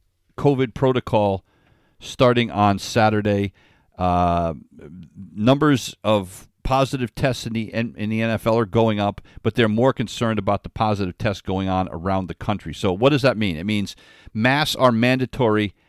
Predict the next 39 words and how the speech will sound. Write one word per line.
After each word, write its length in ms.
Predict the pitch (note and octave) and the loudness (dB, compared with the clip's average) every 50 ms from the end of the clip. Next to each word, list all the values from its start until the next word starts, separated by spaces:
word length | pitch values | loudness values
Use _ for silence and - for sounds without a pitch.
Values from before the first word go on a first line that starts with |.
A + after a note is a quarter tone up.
| _ _ | _ _
at 180 | - A2+ A#2 - _ _ | -2 -2 -2 -2 _ _
all 260 | A2 A#2+ B2 A#2 A#2 | 0 2 2 2 2
times 600 | - C#3 B2 A2 F#2+ E2 D#2 D2+ - - - _ _ _ _ _ _ _ _ _ _ _ _ | 2 2 2 2 2 -2 -6 -10 -14 -18 -20 _ _ _ _ _ _ _ _ _ _ _ _
at 160 | F#2+ G2 F#2 | -6 -6 -4
team 160 | - A2 G2 | -4 -6 -4
facilities, 460 | E2 F2 - - E2+ D#2 B1+ A1+ - _ _ | -4 -4 -4 -4 -4 -4 -8 -12 -18 _ _
all 180 | - B2 B2+ B2 | 4 6 6 6
times, 420 | - C3 G2+ D#2+ - - - - _ _ _ _ _ - F#2+ | 4 2 0 0 -2 -8 -16 -20 _ _ _ _ _ -18 0
during 260 | F2+ A#2+ G#2+ F#2+ F2 | 2 2 2 2 0
practice, 640 | - - C#3+ C3+ C#3+ - D#3+ D#3+ C#3+ - - - - _ _ _ _ _ _ | 2 4 4 4 4 0 -4 -6 -6 -6 -10 -12 -14 _ _ _ _ _ _
in 120 | - A2 G2 | -2 0 0
the 80 | F2+ | 2
weight 280 | E2 F#2 A#2+ D3 D3 - | 4 6 4 4 4 4
rooms, 560 | C#3 C3 C3+ C3+ C3+ C3+ B2+ - - - - _ _ _ _ _ _ _ _ - | 2 2 4 2 2 0 -4 -8 -12 -18 -20 _ _ _ _ _ _ _ _ -2
uh, 340 | G2 G2+ F#2+ F#2 F2+ F#2 F#2 - | 0 2 4 4 2 0 -2 -2
if 160 | G#2+ A2 F#2+ | -4 -2 -2
you're 100 | B2 A2+ | 0 -2
just 180 | G#2+ A#2 G2 | 0 -2 -2
walking 340 | G#2+ A#2 C3 A#2 - - G#2+ | 2 2 2 2 2 0 -2
around. 340 | G#2 G#2+ A#2 A2+ F2 D2 - - - - - | 0 0 0 0 -2 -2 -6 -10 -18 -10 -2
Meetings 400 | F#2+ G#2+ B2 C#3 D3 D3 C3+ - | 2 4 4 4 4 0 -2 0
have 200 | D3 C#3 C3+ B2 | 2 0 0 0
to 100 | - C3+ | -2 -4
be 120 | A#2 A#2 G#2 | -4 -2 0
held 220 | G#2+ G2+ F#2+ F2 | 0 0 -2 -2
virtually 500 | E2 G#2 C3 D3 - - D#3+ D#3+ E3+ D#3+ | 0 2 2 2 2 -2 -4 -4 -4 -2
or 240 | - - A2 G#2+ G2+ | 0 2 2 4 2
in 60 | G2 | 2
the 80 | F#2+ F#2+ | 0 0
largest 460 | F#2 G#2 A2+ B2 B2+ B2 A#2 - - | 2 2 2 2 2 -2 -8 -8 -4
indoor 300 | A#2+ A#2+ A#2+ A#2+ A2+ G#2 | -4 -4 -2 -2 -4 -4
space 300 | - - - A2+ G#2 - | -4 -4 -6 -6 -6 -6
possible 720 | - _ - C#3 B2+ C3 - - D3 B2+ C3+ C#3+ C#3 B2+ B2 | -8 _ -2 0 0 0 -2 -2 -4 -4 -4 -8 -8 -8 -6
that's 200 | A#2 A2+ G#2 - | -6 -6 -6 -4
been 160 | - A#2 G2+ | -4 -4 -4
approved 380 | F2+ - - - C3 B2 A2 F#2+ | -4 -6 -2 0 0 0 2 0
by 100 | G#2+ F#2+ | 0 0
the 120 | F#2 F#2 | 0 -2
league. 400 | F2+ A2 C3 D#3 F#3 F#3+ E3+ | -2 0 0 0 -2 -4 -10